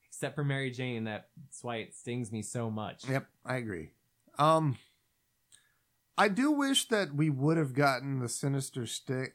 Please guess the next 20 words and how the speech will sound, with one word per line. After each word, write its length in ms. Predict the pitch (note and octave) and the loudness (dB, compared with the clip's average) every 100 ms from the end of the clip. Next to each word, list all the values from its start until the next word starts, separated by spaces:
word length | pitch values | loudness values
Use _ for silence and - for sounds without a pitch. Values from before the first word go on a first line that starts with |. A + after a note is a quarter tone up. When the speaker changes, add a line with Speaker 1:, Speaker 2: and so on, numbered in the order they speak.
| - | -10
Speaker 2:
Six 460 | - D3 C3+ - - | -6 -4 -4 -6 -10
as, 260 | - A2+ G#2+ | -4 -4 -2
like, 400 | A2 G#2+ G2+ - _ _ _ _ _ _ _ _ _ _ | -4 -4 -8 -16 _ _ _ _ _ _ _ _ _ _
a 120 | A2+ | 0
more 800 | A#2 A#2 A2+ A#2 A#2+ B2 B2 A#2+ - | 2 0 0 0 0 2 2 0 -2
overbearing 580 | A#2 A2+ G#2 A2+ A2 G#2 | -4 -2 0 0 0 -4
presence 540 | B2+ A#2+ C3+ C3 - | -4 -2 -2 -2 -4
instead 320 | A#2 G#3+ B2 | -4 -2 0
of, 80 | A2+ | 0
Speaker 1:
Mm, 40 | |
Speaker 2:
like, 240 | A#2 A2+ A2 | 2 2 0
Speaker 1:
mm-hmm. 160 | G2 G2 | -2 -4
Speaker 2:
a 60 | |
very 320 | A2 A#2+ A#2 | -2 -2 -2
quick, 400 | A2 - A#2+ A2+ | -4 -4 -4 -2
like, 400 | A2+ G#2 G2 - _ _ | -4 -4 -4 -10 _ _
three 300 | - B2+ A#2+ | -14 -4 -4
point 300 | A#2 A#2+ G#2+ | -2 -4 -4
five 380 | - G2+ G2+ A2+ | -4 -2 0 -2
act. 380 | B2 B2 - - | -4 -4 -6 -14